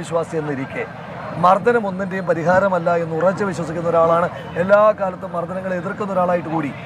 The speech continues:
ആത്മാർത്ഥമായി എൻ്റെ ഒരു വികാരം പറയാം. എന്നെങ്കിലും ഈ നാരായണനെ എൻ്റെ കൈവാക്കിന് കിട്ടിയാൽ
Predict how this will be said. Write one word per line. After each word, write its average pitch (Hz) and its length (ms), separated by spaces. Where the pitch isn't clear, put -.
ആത്മാർത്ഥമായി 185 540
എൻ്റെ 165 140
ഒരു 156 120
വികാരം 151 340
പറയാം. 117 200
എന്നെങ്കിലും 214 600
ഈ 190 40
നാരായണനെ 180 680
എൻ്റെ 165 140
കൈവാക്കിന് 202 680
കിട്ടിയാൽ 139 340